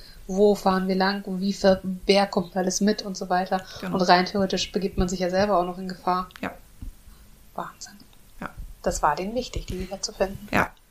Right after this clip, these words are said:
Speaker 2: aber ich find's auch wirklich Wahnsinn, dass es nicht gelungen ist, sie, sie zu finden.
Speaker 1: Ja.
Speaker 2: Waren einfach weg. Beide Schiffe.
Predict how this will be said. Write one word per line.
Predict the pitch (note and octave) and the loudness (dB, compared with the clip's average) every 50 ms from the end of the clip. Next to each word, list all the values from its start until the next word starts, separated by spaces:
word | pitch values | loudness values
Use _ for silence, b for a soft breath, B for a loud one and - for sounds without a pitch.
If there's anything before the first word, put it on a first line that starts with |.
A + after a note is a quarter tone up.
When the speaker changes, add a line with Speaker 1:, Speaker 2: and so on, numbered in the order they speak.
| - | -14
Speaker 2:
aber | - - F#3+ | -10 -6 -6
ich | G3 - | -4 -2
find's | B3+ B3+ B3 | -2 -2 -2
auch | - G#3+ A3 G#3+ | -2 -4 -4 -4
wirklich | B3 B3 B3 - - - - | -4 -6 -6 -10 -12 -8 -2
Wahnsinn, | A3 G#3+ A#3+ C4 B3+ A3+ A3 | 2 6 6 6 6 4 0
dass | G#3+ A3+ A3 - | 0 0 0 -2
es | - - | 0 2
nicht | A#3+ C4+ D4+ - | 2 0 0 -2
gelungen | - B3 B3 B3+ C4 C4 B3+ | -4 -2 0 0 0 0 0
ist, | B3+ B3+ - | -2 -4 -6
sie, | A#3 A3+ A3 - - - | -6 -8 -8 -12 -12 -4
sie | - A#3+ | -4 -4
zu | A3+ - A3+ | -2 -4 -6
finden. | - - D4 A3 F3+ E3+ - | -4 -4 -4 -4 -2 0 2
Speaker 1:
Ja. | B3 B3 A3 G3+ - - | 2 2 2 2 -2 -2
Speaker 2:
Waren | - A#3+ A3+ A3 - - | 0 0 0 0 0 -2
einfach | - A#3+ B3+ A#3+ - | -2 -2 -2 0 0
weg. | B3+ - - - - | 0 0 0 2 6
Beide | E4 F4 F4+ | 6 6 6
Schiffe. | - - - B3+ - F3+ F#3 | 4 0 -2 -2 -4 -6 -8